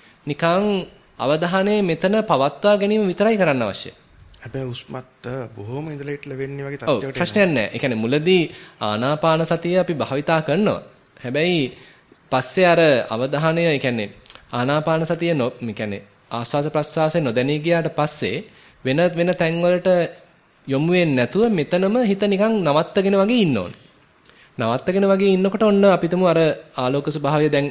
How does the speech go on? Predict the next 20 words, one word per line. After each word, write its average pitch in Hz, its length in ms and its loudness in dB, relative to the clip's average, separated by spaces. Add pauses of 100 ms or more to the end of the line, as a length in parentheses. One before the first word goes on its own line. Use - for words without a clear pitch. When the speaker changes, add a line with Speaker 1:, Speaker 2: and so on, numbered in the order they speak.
(100)
Speaker 1:
ආවා. 117 360 -4 (1200)
ඇවිල්ලා 151 440 2
හොඳට 165 340 2
නිකන් 175 320 2
නතර 151 280 2
වුණා. 107 260 -2 (580)
දැන් 117 120 -8
මුලින් 139 320 0 (280)
ඕක 151 240 -2 (760)
මේ 117 380 -4 (200)
එනවා 151 360 2
යනවා, 127 300 4 (280)
එනවා 135 300 0
යනවා. 117 260 0 (160)
හැබැයි 175 280 -2
දැන් 185 180 2
ඇවිල්ලා 156 300 2
ඕක 214 120 0
නතර 160 260 2
වෙනවා. 95 260 -4